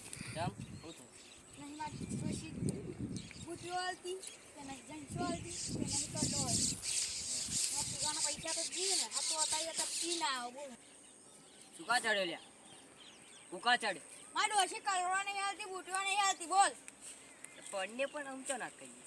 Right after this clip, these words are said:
Speaker 1: આટલે એ
Speaker 2: પણ
Speaker 1: પડે, આટલે એ ચડીને કોઈ મરી ના જાય ડોહા. આ તને કહું.
Speaker 2: એમ તો ડોહા મરી જવાનો.
Speaker 1: આ તો મરી જાય યાર લ્યા, ભાવેશ.
Speaker 2: હે?
Speaker 1: મરી જાતા.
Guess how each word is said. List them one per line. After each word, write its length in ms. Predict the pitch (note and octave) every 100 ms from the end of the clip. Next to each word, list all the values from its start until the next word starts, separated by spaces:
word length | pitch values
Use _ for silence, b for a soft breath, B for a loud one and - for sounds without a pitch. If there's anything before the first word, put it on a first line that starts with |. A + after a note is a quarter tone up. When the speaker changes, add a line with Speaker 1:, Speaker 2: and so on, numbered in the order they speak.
| -
Speaker 1:
આટલે 380 | G3 G#3 E4 D#4+
એ 20 |
Speaker 2:
પણ 340 | D4+ B3+ A3+ A#3
Speaker 1:
પડે, 20 | - - - - - - -
આટલે 460 | G3 G#3+ - B3 B3+
એ 40 |
ચડીને 340 | B3 A#3 A#3 A#3+
કોઈ 120 | B3 A#3 - -
મરી 380 | A3+ A3 A3 B3
ના 160 | C4 C#4
જાય 140 | D#4
ડોહા. 360 | D4+ A#3 E3+ - - - - - - - - - -
આ 100 | F3+
તને 220 | - G#3
કહું. 400 | G#3 F3 F#3+ D#3+ - - - - - - C#4
Speaker 2:
એમ 60 | C#4+
તો 200 | D#4+ D#4+
ડોહા 260 | D#4+ D#4+
મરી 240 | E4+ D#4+ E4
જવાનો. 400 | E4 D#4+ C#4+ A#3+
Speaker 1:
આ 40 |
તો 120 | D#3+ F#3 -
મરી 240 | G3 G3+
જાય 220 | G#3 F3+
યાર 180 | F3 F#3
લ્યા, 220 | A3 A#3 - -
ભાવેશ. 440 | D3+ E3+ A3 B3+ - - - G#3+
Speaker 2:
હે? 140 | A#3+ A#3+ - - - - - - - - - - -
Speaker 1:
મરી 180 | D3+ D#3
જાતા. 300 | F3 G#3 E3